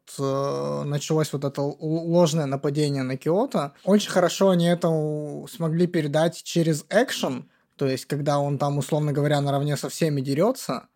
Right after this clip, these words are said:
Вот. Это же одна из таких, э, важных вещей вот в е-, в его арке, что он становится, типа, настоящим мастером меча, э, ну, помимо того, что он преображается там внутренне как-то,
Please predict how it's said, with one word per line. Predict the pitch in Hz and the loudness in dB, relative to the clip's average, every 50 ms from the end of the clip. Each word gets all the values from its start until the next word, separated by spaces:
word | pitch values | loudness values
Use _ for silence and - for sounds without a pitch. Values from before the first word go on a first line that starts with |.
| _ _ _ _ _ _ _ | _ _ _ _ _ _ _
Вот. | - 147 147 143 143 143 135 131 131 - - - | -4 -2 0 0 0 0 0 -2 -2 -6 -4 -2
Это | 170 165 180 170 | 0 2 4 4
же | 151 165 175 | 4 4 4
одна | 170 165 180 185 196 | 4 4 4 2 2
из | 175 185 | 2 2
таких, | - 156 151 160 156 147 - - - 143 | 0 -2 -2 0 -2 -2 -2 -6 -8 -4
э, | |
важных | 139 139 139 139 151 156 156 139 143 131 110 - | -2 -2 0 0 2 2 2 2 0 -2 -4 -6
вещей | 139 131 - - 151 131 | -6 -6 -2 -2 -2 -2
вот | 123 127 127 - - | -2 -4 -8 -8 -6
в | 135 | -4
е-, | 135 139 | -2 -2
в | 131 139 143 143 151 | -4 -6 -8 -10 -8
его | 143 147 135 139 143 160 | -6 -4 -2 -2 0 0
арке, | 196 254 277 - 165 | 0 -2 -2 -4 -6
что | - - - 165 170 | -8 -6 -2 0 0
он | 190 180 | 0 0
становится, | - - 151 151 160 170 156 - - | 0 -2 0 0 0 0 0 -2 -6
типа, | - 147 - 139 | -8 -8 -6 -4
настоящим | 139 131 - - 143 147 143 - - 143 | -6 -4 -2 0 0 0 0 -2 -4 -2
мастером | 135 135 135 - - 135 131 127 | -2 -2 -2 -4 -6 -8 -6 -6
меча, | 127 131 135 - - 180 190 208 226 226 220 220 208 190 175 156 - - | -6 -6 -6 -4 0 0 2 4 4 4 4 4 2 2 0 -2 -4 -6
э, | 143 143 139 139 139 | -4 -4 -4 -2 -2
ну, | 185 175 143 | -2 -2 0
помимо | 151 147 151 147 139 135 - | 0 -2 -2 -2 -2 -4 -4
того, | - 135 135 135 | -4 -4 -4 -6
что | - - 135 | -6 -8 -10
он | 131 131 | -8 -6
преображается | - 135 131 135 139 135 - 147 131 127 127 127 - - - 123 120 | -4 -4 -4 -2 -2 -4 -2 0 0 0 0 -2 -4 -8 -12 -12 -12
там | - 113 139 131 | -12 -12 -10 -6
внутренне | 131 156 147 135 143 127 127 120 123 | -2 -2 -2 -2 -2 -6 -6 -6 -8
как-то, | 123 127 120 - - - - 123 - | -8 -8 -10 -12 -12 -14 -14 -14 -14